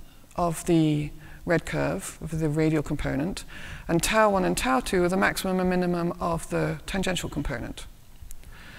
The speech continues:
So back in here, these are also easy to calculate.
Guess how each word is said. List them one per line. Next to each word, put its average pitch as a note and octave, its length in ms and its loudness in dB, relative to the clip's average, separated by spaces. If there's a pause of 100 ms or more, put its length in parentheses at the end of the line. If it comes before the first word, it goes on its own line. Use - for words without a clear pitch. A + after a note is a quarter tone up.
(520)
So F#3 260 8
back G#3+ 220 6
in G3+ 80 4
here, G#3+ 500 6 (760)
these G#3+ 260 6
are G3+ 100 8
also C4+ 280 4
easy G#3 260 4
to G#3+ 80 -2
calculate. - 580 0